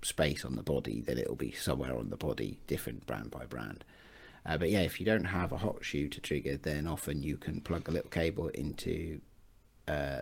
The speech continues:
that, uh, and that will be linked in some way to the shutter mechanism in your camera, and it will fire,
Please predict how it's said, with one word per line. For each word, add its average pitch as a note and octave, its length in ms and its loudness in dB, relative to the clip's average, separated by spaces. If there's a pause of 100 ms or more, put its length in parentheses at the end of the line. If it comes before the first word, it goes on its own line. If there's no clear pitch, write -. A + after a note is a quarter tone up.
(100)
that, - 400 2 (160)
uh, D2+ 180 2
and E2 180 0
that E2 200 2
will C#2+ 80 -2
be C#2+ 160 0
linked E2 300 0
in D#2 80 -2
some E2 200 2
way D2 160 2
to D#2 220 -2
the D2 160 2
shutter D#2 280 2
mechanism D#2 480 0
in D#2 100 0
your C#2+ 100 -2
camera, F2+ 500 2 (400)
and D2 220 4
it C#2+ 100 2
will C2 120 0
fire, C#2 600 0